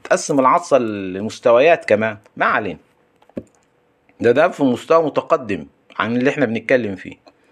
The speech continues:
طيب، ايه اللي بيخلي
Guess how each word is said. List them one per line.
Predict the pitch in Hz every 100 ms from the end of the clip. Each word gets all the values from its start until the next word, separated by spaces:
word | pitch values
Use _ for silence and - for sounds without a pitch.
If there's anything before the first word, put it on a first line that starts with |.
| - - - - - - - - _ _ _ _ _ _ - - - -
طيب، | 120 90 -
ايه | 208 277 247
اللي | 180
بيخلي | 160 147 214 208 190 175